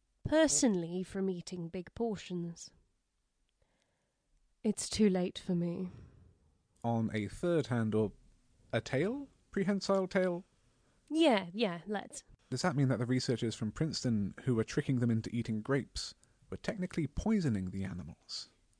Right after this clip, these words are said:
Speaker 1: They were only giving them one grape at a time. You're perfectly allowed to have treat days, that's fine.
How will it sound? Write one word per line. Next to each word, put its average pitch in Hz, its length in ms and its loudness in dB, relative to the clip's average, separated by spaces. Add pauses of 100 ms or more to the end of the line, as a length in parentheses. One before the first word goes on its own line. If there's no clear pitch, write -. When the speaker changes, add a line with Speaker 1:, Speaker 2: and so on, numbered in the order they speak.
(120)
Speaker 1:
They 226 140 2
were 226 200 2
only 233 180 4
giving 226 300 2
them 208 160 2
one 190 220 2
grape 185 240 0
at 202 100 -4
a 180 40 -6
time. 202 320 -2 (720)
You're 214 220 0 (100)
perfectly 220 520 2
allowed 196 320 2
to 196 80 0
have 180 200 -4
treat 190 280 -4
days, 85 320 -2
that's - 260 -6
fine. 202 520 -6